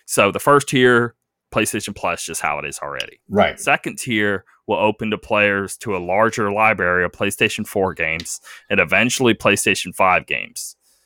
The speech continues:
Speaker 1: Again, we'll get into that. It's kinda weird. Uh,
Speaker 2: Yep.
Speaker 1: the third tier would include the services of the first two tiers and access to extended game demos. Well, one thing, 'cause I, I don't wanna talk about this later, extended game demos.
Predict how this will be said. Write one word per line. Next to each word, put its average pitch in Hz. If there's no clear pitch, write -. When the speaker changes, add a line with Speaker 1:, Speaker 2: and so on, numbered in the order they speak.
Speaker 1:
Again, 90
we'll 95
get 104
into 95
that. 71
It's -
kinda 76
weird. 71
Uh, 110
Speaker 2:
Yep. 95
Speaker 1:
the 123
third 156
tier 113
would 104
include 104
the 95
services 101
of 95
the -
first -
two 165
tiers 82
and 131
access 101
to 87
extended 135
game 110
demos. 85
Well, 151
one 170
thing, 120
'cause 131
I, 131
I 131
don't 151
wanna 135
talk 135
about 110
this -
later, 90
extended 151
game 123
demos. 71